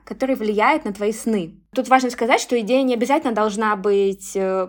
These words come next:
прям суперреалистичной. Она должна была быть какой-то даже необычной. И, в общем, э, ты можешь выбрать, какой сон ты хочешь увидеть или посмотреть. В зависимости от этого ты выбираешь кондиционер для белья.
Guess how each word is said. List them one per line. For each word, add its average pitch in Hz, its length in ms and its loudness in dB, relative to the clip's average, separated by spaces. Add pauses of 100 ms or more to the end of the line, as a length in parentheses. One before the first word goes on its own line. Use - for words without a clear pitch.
(120)
прям 208 220 0
суперреалистичной. 208 1080 -6
Она 214 220 -2
должна 226 260 0
была 233 180 -2
быть 226 160 -4
какой-то 220 600 0
даже 208 200 -2
необычной. 214 720 -2 (420)
И, 233 480 0
в 240 40 -2
общем, 247 380 -2
э, 214 440 0 (320)
ты 269 180 2
можешь 233 640 -2
выбрать, 240 600 -2
какой 254 240 -2
сон 262 280 0
ты 247 100 -8
хочешь 214 380 -4
увидеть 226 360 -6
или 226 80 -8
посмотреть. 226 640 -2 (240)
В 208 40 -6
зависимости 262 520 -2
от 202 200 -2
этого 262 420 0
ты 254 120 -4
выбираешь 254 340 -4
кондиционер 220 500 -8
для 226 120 -2
белья. 196 420 -6